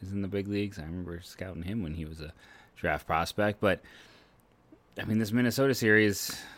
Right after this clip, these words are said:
uh, it, we'll see if it happens. You know, they do have a little bit of an extra, uh,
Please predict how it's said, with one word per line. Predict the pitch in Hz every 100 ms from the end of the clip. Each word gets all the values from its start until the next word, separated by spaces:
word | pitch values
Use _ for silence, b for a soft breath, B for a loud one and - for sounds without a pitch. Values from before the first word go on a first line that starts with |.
| - 87
uh, | 90 87 85 82 76 - _ _ _ _ _ _ _ _ _ _ _ _ _ _ _ _ _ _ _ -
it, | 65 57 85
we'll | 110 110
see | - 117
if | 113
it | 98
happens. | 101 87 64 76 - - _ _ b b b b -
You | 90
know, |
they | 92
do | 82 101
have | 101 95
a | 90
little | 87 87 92
bit | 85 95
of | 85 80
an | 87
extra, | 85 - 92 85 85 80
uh, | 80 78 80 76